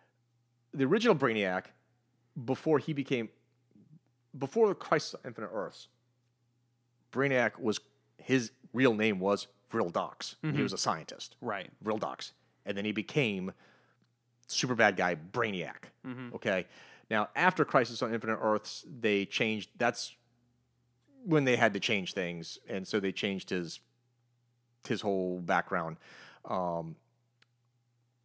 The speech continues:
Speaker 1: but Vril Dox from the Legion,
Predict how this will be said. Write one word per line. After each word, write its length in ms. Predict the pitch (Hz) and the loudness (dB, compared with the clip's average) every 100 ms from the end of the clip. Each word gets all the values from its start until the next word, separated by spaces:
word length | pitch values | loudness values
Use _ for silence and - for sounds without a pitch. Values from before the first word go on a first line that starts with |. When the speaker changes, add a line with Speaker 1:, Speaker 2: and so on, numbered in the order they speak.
| _ _ _ _ _ _ | _ _ _ _ _ _
Speaker 1:
but 300 | 117 101 92 - _ _ _ _ _ _ _ _ _ _ _ _ _ _ _ _ _ 101 | 0 0 0 -8 _ _ _ _ _ _ _ _ _ _ _ _ _ _ _ _ _ -4
Vril 200 | 107 151 | 4 6
Dox 220 | 131 117 | 8 4
from 140 | - 104 | 0 -2
the 40 | |
Legion, 420 | 98 123 104 85 | 2 2 2 -4